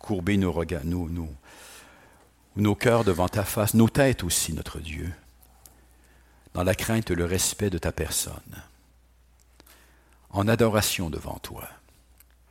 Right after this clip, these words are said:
Te demandons pardon, Seigneur, pour nos inconséquences, nos révoltes, notre orgueil.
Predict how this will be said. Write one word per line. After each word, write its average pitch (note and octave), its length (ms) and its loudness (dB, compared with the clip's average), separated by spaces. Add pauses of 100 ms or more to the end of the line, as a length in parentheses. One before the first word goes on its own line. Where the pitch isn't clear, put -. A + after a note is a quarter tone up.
(1600)
Te - 80 -8
demandons F#2+ 400 0
pardon, G#2 560 -4 (640)
Seigneur, G2+ 480 2
pour G2 540 -4 (1800)
nos G2+ 220 0
inconséquences, F2 920 -2 (840)
nos F2+ 140 0
révoltes, E2+ 600 -4 (580)
notre - 220 -6
orgueil. E2 440 -6